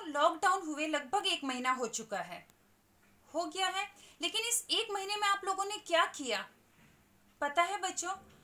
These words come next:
आप लोगों ने इसको, आप में से मैं सबकी बात नहीं करूंगी, अधिकतर बच्चों ने अपना समय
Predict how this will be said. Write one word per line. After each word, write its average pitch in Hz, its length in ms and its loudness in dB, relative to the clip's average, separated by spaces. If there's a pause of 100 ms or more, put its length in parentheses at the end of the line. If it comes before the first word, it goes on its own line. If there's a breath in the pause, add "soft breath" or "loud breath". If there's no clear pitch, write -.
(120 loud breath)
आप 285 240 6
लोगों 330 220 0
ने 339 160 -2
इसको, 359 520 -2 (360 soft breath)
आप 302 220 10
में 349 140 -4
से 359 160 0
मैं 370 140 -6
सबकी 415 400 2
बात 427 220 4
नहीं 359 140 -6
करूंगी, 320 320 0
अधिकतर 339 480 2
बच्चों 339 300 0
ने 320 200 2
अपना 311 300 0
समय 294 440 2